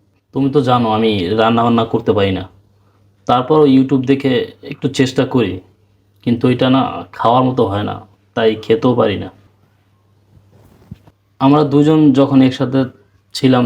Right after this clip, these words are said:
তখন তো তুমি সকাল সকাল উঠে নাস্তা রেডি করতা, আমি ঘুম থেকে উঠে ফ্রেশ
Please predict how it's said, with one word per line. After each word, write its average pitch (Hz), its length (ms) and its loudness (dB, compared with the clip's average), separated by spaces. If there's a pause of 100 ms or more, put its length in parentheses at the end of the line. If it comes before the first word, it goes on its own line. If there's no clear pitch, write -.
(100)
তখন 120 300 -2
তো 131 60 0 (140)
তুমি 120 160 4 (180)
সকাল 117 280 0
সকাল 120 260 0
উঠে 117 180 0 (200)
নাস্তা 104 280 -4
রেডি 110 200 0
করতা, 104 240 -4 (220)
আমি 110 200 -4
ঘুম 107 120 0 (100)
থেকে 110 200 0
উঠে 117 140 0 (100)
ফ্রেশ 107 200 -2